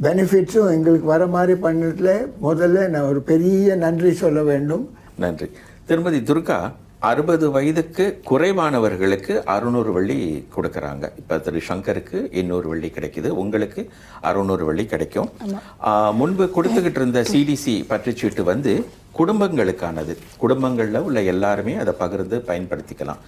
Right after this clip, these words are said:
Speaker 2: ஆனா இந்த பற்றுச்சீட்டு வந்து தனிநபர்களுக்கானது. அப்ப உங்களுக்கு அறுநூறு வெள்ளி தனியா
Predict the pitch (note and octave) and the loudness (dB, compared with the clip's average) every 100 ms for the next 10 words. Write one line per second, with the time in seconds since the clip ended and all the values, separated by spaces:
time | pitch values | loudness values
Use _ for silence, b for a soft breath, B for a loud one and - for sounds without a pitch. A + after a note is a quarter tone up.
0 | B B B - C3+ B2 F#2+ B2+ G3 F#3 | B B B -4 0 0 2 0 2 2
1 | C3 F2 - G2 - A#2+ A2 - E2+ E2+ | 2 0 -2 -6 -6 -6 -6 -4 -2 0
2 | G2 B3 - A#2+ G#3 F3 C3 A#2 F#2+ E2+ | -2 -2 -2 -2 0 0 0 0 -2 -4
3 | - E2+ D#2+ D#2 - B B B B C3+ | -4 -6 -6 -8 -12 B B B B 0
4 | A2+ C#3 F3 E3+ F3+ D#3+ A#2 B2 A2+ G#2+ | 2 2 2 0 0 -2 0 2 2 2
5 | A2+ D3 A#3 - - G#2+ A#2+ C3+ F3 | 2 0 -2 -6 -4 0 2 0 -2